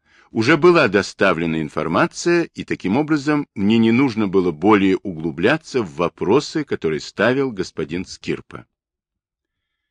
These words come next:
Доктор Эрих Зехлин,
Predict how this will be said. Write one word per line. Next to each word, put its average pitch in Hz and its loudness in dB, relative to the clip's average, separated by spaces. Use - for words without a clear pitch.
Доктор 190 4
Эрих 147 4
Зехлин, 87 0